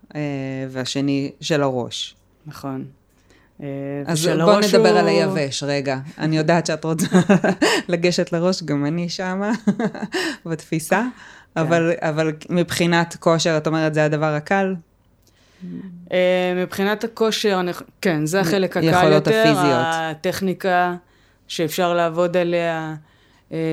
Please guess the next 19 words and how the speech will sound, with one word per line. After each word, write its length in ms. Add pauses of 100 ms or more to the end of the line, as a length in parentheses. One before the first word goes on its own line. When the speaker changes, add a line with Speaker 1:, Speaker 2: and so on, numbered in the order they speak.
(520)
Speaker 2:
לעשות 320
הרבה 260
חזרות, 1080
כן 200
לבנות 400
כושר, 640
שזה 280
משהו 280
שאנחנו 1120
יכולות 320
לעשות, 600
אה, 360
ביום-יום. 680 (760)
אבל 320
הקושי 840
הגדול 500
הוא 120
באמת, 760 (680)
אה, 60